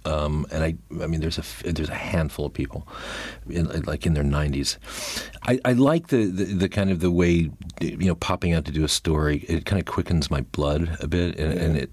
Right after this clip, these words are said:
Speaker 1: and it, it just, it enlivens me, uh, in a way. I've always felt that between fiction and,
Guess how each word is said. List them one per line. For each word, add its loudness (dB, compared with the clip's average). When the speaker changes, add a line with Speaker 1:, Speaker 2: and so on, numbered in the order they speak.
Speaker 1:
and 2
it, 0
it -4
just, -4
it -2
enlivens 2
me, -4
uh, -2
in -2
a 0
way. -2
I've 2
always 4
felt 0
that -2
between 2
fiction -2
and, 0